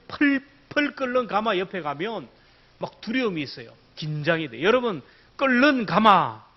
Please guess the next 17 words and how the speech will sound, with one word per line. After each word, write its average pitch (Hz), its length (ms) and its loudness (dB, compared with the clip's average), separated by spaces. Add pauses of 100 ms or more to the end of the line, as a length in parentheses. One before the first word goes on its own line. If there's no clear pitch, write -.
(420)
그러면 214 340 -8
뭔가 208 320 -8
막 180 240 -14 (460)
긴장되는 180 640 -4
것이 185 220 -8
없습니까? 160 520 -18 (1700)
여기서 269 420 0
끓는 285 380 0
가마는 190 500 -2
전쟁을 294 640 4
얘기하고 147 540 -8
재앙을 254 600 4
말하고 214 380 -2
하나님의 247 400 0
심판을 254 540 -4
말하는 160 440 -2
거예요. 120 140 -18